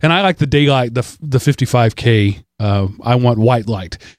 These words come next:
I don't want soft light. I don't want cool light. I want white. I want the brightest and, and most sunlight, sun-like light you can get. So yeah, I buy them on Amazon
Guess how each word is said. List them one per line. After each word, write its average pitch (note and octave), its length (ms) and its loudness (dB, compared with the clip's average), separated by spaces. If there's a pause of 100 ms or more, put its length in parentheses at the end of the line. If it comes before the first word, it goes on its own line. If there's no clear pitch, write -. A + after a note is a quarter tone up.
(160)
I A#2 40 -2
don't B2 80 4
want C3 120 2
soft C3 380 0
light. A#2+ 360 0
I A#2 60 2
don't A#2 100 4
want B2+ 160 2
cool D3 360 4
light. A#2 280 0 (280)
I A#2+ 40 2
want A#2 180 4
white. A2+ 380 0 (240)
I A2+ 80 -8
want A2 340 -2
the B2 80 2
brightest A#2+ 580 0 (320)
and, A2+ 260 2
and A2+ 200 2
most A#2+ 260 0
sunlight, A#2 680 -2 (520)
sun-like C3 720 0 (140)
light G#2+ 360 -4 (240)
you G#2+ 80 -4
can G#2+ 120 -8
get. G2+ 240 -4 (360)
So C3+ 240 -2
yeah, A#2 340 -2
I C3+ 120 -2
buy C#3 240 2
them C3 160 2
on A#2+ 120 2
Amazon A#2+ 640 4